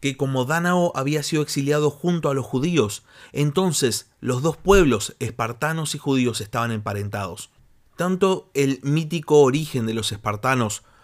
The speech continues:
como la carta que el rey Areo primero le escribe al sumo sacerdote Onías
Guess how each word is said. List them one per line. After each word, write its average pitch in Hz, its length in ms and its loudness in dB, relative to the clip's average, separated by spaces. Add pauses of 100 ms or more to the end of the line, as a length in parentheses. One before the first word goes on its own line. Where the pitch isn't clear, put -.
(280)
como 127 260 0
la 120 180 -2
carta 147 340 -2
que 127 80 -2
el 113 120 -4
rey 127 260 -2
Areo 123 280 0
primero 123 440 0
le 117 100 -2
escribe 123 380 -2
al 110 80 -6
sumo 117 260 -2
sacerdote 113 480 -2
Onías 123 440 -2